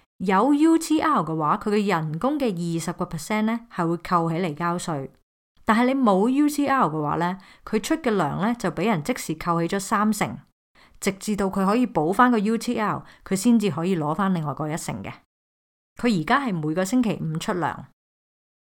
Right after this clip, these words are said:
好啦，講完大人，我亦都八卦下佢兩個小朋友適唔適應英國嘅生活。佢個大仔呢，就早過細佬入學，因為佢嘅英文唔係好好，所以學校嘅老師呢，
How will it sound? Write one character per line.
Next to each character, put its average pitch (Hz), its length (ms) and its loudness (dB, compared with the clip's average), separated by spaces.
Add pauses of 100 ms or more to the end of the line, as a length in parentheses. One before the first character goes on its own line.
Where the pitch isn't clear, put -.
(140)
好 233 100 2
啦， 269 140 8
講 220 200 4
完 202 160 4
大 165 200 4
人， 156 260 -2
我 156 80 -2
亦 185 100 2
都 240 140 0
八 190 200 6
卦 175 260 4
下 165 180 6
佢 170 140 -2
兩 170 180 0
個 165 80 -2
小 180 160 -2
朋 185 200 0
友 156 260 0
適 220 160 -2
唔 160 100 0
適 - 120 -2
應 180 260 0
英 208 120 4
國 190 120 4
嘅 180 100 -2
生 196 220 2
活。 151 240 2 (720)
佢 240 120 0
個 247 100 4
大 202 260 6
仔 190 260 0
呢， 262 120 2
就 214 140 2
早 180 240 -4
過 226 120 2
細 185 220 -2
佬 156 120 -2
入 170 40 0
學， 147 400 -2 (480)
因 370 180 4
為 - 120 6
佢 208 80 0
嘅 214 80 6
英 262 260 4
文 226 180 4
唔 160 120 2
係 147 180 -4
好 160 160 -4
好， 160 340 -2
所 - 160 -4
以 285 120 0
學 196 60 -2
校 180 280 2
嘅 180 80 -4
老 175 120 -2
師 214 340 -4
呢， 202 200 -2